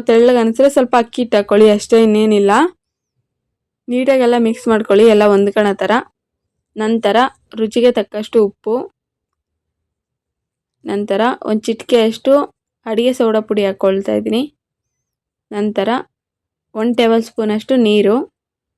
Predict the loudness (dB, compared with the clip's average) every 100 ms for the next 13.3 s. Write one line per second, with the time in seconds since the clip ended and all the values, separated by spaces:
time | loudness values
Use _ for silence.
0 | _ _ _ _ _ _ _ _ -10 -2
1 | 0 2 0 0 0 2 2 2 0 0
2 | 0 0 -2 -2 -2 0 0 -2 -6 -8
3 | -6 -4 -4 -4 -2 -2 -2 -8 _ _
4 | _ _ _ -8 -4 -2 0 -2 -2 -4
5 | -4 -4 0 2 2 2 -8 _ _ _
6 | _ _ _ _ _ _ _ _ _ _
7 | _ _ _ -6 -4 0 -2 0 -2 -2
8 | -2 -2 -4 -6 _ _ _ _ -10 0
9 | 2 2 0 -2 0 -2 -2 -4 -4 -4
10 | -4 -10 _ _ _ -14 -2 0 2 2
11 | 2 -2 -2 -2 -2 -8 _ _ _ _
12 | _ _ -2 -2 0 0 2 2 0 -2
13 | -4 0